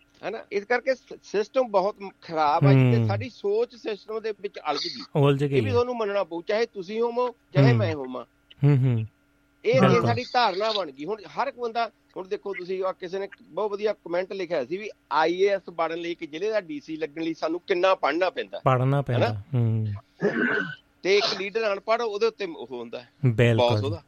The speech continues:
Speaker 2: ਬਿਲਕੁਲ ਸਹਿਮਤ ਆ ਜੀ, ਸਹਿਮਤ।
Speaker 1: ਹੁਣ ਦੱਸੋ ਜੀ ਫਿਰ ਕੀ ਮਤਲਬ, ਮੈਂ, ਸਾਡੇ
Speaker 2: ਸੌਖਾ
Speaker 1: ਜਿੱਥੇ
Speaker 2: ਰਾਹ
Speaker 1: ਦੁਕਾਨ ਤੇ
Speaker 2: ਲੱਭਦੇ
Speaker 1: ਬਹਿੰਦੇ
Speaker 2: ਆ।
Speaker 1: ਹੁੰਦੇ ਸੀ ਨਾ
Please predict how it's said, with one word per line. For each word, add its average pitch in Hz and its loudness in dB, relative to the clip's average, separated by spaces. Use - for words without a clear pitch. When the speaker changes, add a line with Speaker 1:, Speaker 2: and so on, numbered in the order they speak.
Speaker 2:
ਬਿਲਕੁਲ 123 2
ਸਹਿਮਤ 107 -2
ਆ 107 -4
ਜੀ, 104 -8
ਸਹਿਮਤ। 107 -4
Speaker 1:
ਹੁਣ 165 4
ਦੱਸੋ 208 4
ਜੀ 220 0
ਫਿਰ 214 4
ਕੀ 226 0
ਮਤਲਬ, 220 2
ਮੈਂ, 160 2
ਸਾਡੇ 175 -6
Speaker 2:
ਸੌਖਾ 165 4
Speaker 1:
ਜਿੱਥੇ 165 6
Speaker 2:
ਰਾਹ 165 4
Speaker 1:
ਦੁਕਾਨ 165 2
ਤੇ 143 0
Speaker 2:
ਲੱਭਦੇ 151 2
Speaker 1:
ਬਹਿੰਦੇ 151 2
Speaker 2:
ਆ। 214 2
Speaker 1:
ਹੁੰਦੇ 185 -4
ਸੀ 175 -8
ਨਾ 214 -2